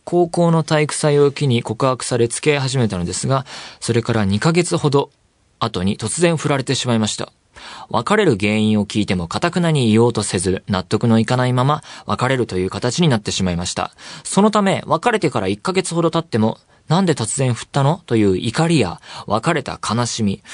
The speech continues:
まだ残る行為の三つが入り混じったような、なんとも言えない感情がずっと心の中にあるのです。勉強にも集中できず、ふとした考え事も彼のこと。毎回と言っていいほど夢に出る彼。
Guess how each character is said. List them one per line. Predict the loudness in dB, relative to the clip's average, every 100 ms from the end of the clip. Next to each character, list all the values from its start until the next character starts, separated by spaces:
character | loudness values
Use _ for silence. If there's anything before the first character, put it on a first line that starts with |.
| -20 -2
ま | 0
だ | 2
残 | 0 0 0
る | 0 0
行 | 4 4
為 | 4
の | 4
三 | 2 0
つ | -2 0
が | 2
入 | 2
り | 2
混 | 2
じ | 0
っ |
た | -2 0
よ | 2
う | 2
な、 | 0
な | 0 -2
ん |
と | 0
も | 0
言 | 2
え | 2
な | 2
い | 0
感 | 0 0
情 | 0
が | 0 0
ず | -4
っ |
と | -6
心 | -4 -2 2
の | 2
中 | 2 0
に | -2
あ | -2
る | -2
の | -4
で | -8
す。 | -12 -14 -14 -14 -6
勉 | -2 0 2
強 | 2
に | 2
も | 0
集 | 0 0 0
中 | 2 2
で | 2
き | 2
ず、 | 2 0 -6 -16
ふ | -6 0
と |
し | 0
た | 0 -2
考 | 0 2
え | 2
事 | 2 2
も | 2
彼 | 2 -2
の | -2
こ | -6
と。 | -10 -12 _ -20 -6
毎 | -2 0
回 | 2 0
と | 0
言 | -4
っ |
て | 2
い | 2
い |
ほ | 4
ど | 2 0 0
夢 | 0 0
に |
出 | 2 0
る | -2 -4
彼。 | -4 -6